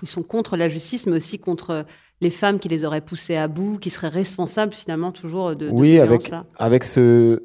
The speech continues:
Speaker 2: ce mouvement metoo qui est par essence, comme c'est un mouvement qui bouge, qui prend de l'ampleur, qui est protéiforme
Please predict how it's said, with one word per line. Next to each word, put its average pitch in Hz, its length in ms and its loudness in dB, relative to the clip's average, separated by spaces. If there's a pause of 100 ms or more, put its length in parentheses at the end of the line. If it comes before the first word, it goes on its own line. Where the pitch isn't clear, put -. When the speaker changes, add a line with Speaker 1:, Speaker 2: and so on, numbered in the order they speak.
Speaker 2:
ce - 140 -2
mouvement 123 380 2
metoo 139 360 0
qui 107 400 0
est 107 360 4
par 101 420 -2
essence, 117 320 -4
comme 95 160 -8
c'est 92 200 -10
un 98 40 -4
mouvement 110 420 0
qui 117 160 -10
bouge, 131 440 0
qui - 100 -20
prend - 200 -6
de 101 60 -4
l'ampleur, 120 520 2
qui 101 160 -6
est 98 60 -2
protéiforme 110 800 0